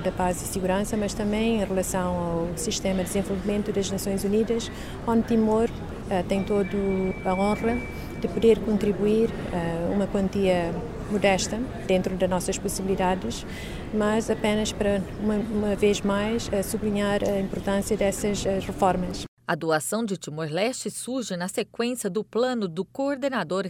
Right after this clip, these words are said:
Speaker 2: residente renovado, que foi anunciado pelo secretário-geral no princípio de setembro. O posto de coordenação será ocupado por cento e vinte e nove pessoas em todo o mundo.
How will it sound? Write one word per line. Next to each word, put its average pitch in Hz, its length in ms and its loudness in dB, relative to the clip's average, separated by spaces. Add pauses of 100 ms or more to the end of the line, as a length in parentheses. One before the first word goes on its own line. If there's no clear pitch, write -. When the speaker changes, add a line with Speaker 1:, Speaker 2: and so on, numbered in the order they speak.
Speaker 2:
residente 185 760 -2
renovado, 170 680 0 (320)
que - 100 -2
foi 202 300 0
anunciado 202 680 0
pelo 165 220 -4
secretário-geral 208 960 2 (280)
no 254 160 -4
princípio 185 580 -4
de 151 100 -6
setembro. 143 600 -4 (340)
O 226 120 2
posto 294 480 2
de 175 160 -4
coordenação 190 800 0
será 170 260 2
ocupado 190 580 -2
por 220 220 -4
cento 240 360 -4
e 208 40 -2
vinte 214 280 -6
e - 20 -6
nove 180 280 -2
pessoas 226 680 -2
em 226 100 -4
todo 240 400 4
o 180 80 0
mundo. 143 420 -6